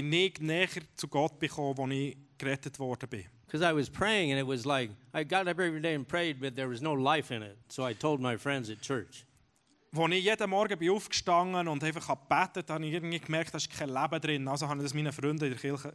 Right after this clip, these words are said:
Speaker 1: gesagt.
Speaker 2: Well, he said, "Then you may, you must try something different. Try worship."
Speaker 1: Äh, dann probier etwas anderes aus. Probier mal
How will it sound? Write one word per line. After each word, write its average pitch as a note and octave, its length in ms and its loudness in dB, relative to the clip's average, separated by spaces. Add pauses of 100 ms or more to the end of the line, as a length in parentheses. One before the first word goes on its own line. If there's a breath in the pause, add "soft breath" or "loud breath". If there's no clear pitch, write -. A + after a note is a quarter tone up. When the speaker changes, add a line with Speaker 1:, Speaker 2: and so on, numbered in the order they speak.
Speaker 1:
gesagt. G#2+ 420 -10
Speaker 2:
Well, B2+ 160 -6
he C#3+ 60 -6
said, D3+ 280 -2
"Then D#3 180 0
you E3 60 -2
may, E3 260 0
you D3 200 -4
must D#3 260 2
try F3 180 6
something D#3+ 400 2
different. D#3+ 360 2
Try F3+ 240 4
worship." F3 420 6 (200)
Speaker 1:
Äh, D3 140 -2
dann D3 120 0
probier E3 320 4
etwas G3+ 240 2
anderes A#3+ 320 2
aus. F#3 120 0
Probier D#3+ 340 2
mal F3+ 280 6